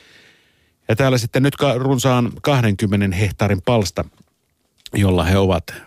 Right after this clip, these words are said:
kuuluu EU-, Etelä-Suomen Metso-ohjelmaan, jolla turvataan metsäluonnon säilymistä ja lajien monimuotoisuutta.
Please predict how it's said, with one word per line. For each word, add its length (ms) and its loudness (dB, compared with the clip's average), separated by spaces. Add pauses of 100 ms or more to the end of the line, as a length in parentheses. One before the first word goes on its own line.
(280)
kuuluu 420 2
EU-, 380 0
Etelä-Suomen 560 0
Metso-ohjelmaan, 880 -2
jolla 180 -6
turvataan 480 -2
metsäluonnon 560 -4
säilymistä 560 0
ja 140 2
lajien 320 -2
monimuotoisuutta. 880 -10